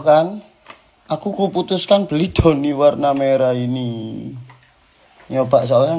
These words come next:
nggak pernah. Ini bek loh. Bek banget.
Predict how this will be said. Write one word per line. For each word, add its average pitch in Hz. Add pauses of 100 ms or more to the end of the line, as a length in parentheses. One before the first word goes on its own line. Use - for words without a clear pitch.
nggak 107
pernah. 120 (3750)
Ini 165
bek - (120)
loh. 123 (760)
Bek 127
banget. 127